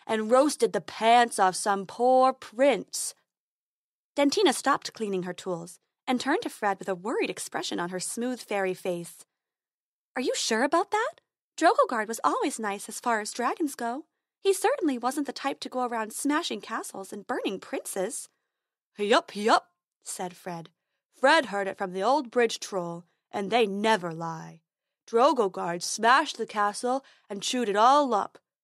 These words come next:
but he's been awfully mean ever since." "Chewed it all up?"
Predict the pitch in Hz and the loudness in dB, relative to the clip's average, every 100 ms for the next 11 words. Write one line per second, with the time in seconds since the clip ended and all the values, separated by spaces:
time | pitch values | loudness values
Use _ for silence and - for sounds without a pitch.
0 | _ 196 269 214 190 214 262 - 190 180 | _ -4 -2 0 2 4 4 2 -6 -6
1 | 180 175 190 226 175 - - 185 175 - | -6 -4 0 0 -2 -4 -2 -2 -4 -8
2 | - - _ _ _ _ _ - - 415 | -12 -14 _ _ _ _ _ -6 2 2
3 | 330 196 190 - 508 226 - | 2 -2 -6 -4 0 2 0